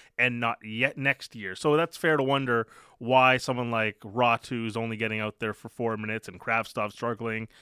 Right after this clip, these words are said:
uh, to get ice time at eight fifty-three, um,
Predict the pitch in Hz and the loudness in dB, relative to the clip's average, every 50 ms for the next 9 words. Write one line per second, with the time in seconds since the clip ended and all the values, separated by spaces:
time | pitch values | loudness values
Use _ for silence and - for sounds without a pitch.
0 | - - _ - 110 107 107 - - 110 113 110 107 107 107 - - 120 113 107 | -20 -18 _ -4 -2 -2 -2 -2 -4 -4 -2 0 0 -2 -2 -2 -2 0 0 0
1 | 98 98 107 113 - - 120 - - 117 101 - - 113 113 110 110 110 110 - | 0 -2 -4 -4 -6 -8 -12 -10 -10 -12 -12 -10 -8 -6 -4 -4 -2 -4 -6 -8
2 | _ _ - - _ _ - 107 104 104 101 98 95 98 95 92 - | _ _ -20 -20 _ _ -6 -2 -2 0 0 -2 -2 -6 -10 -12 -14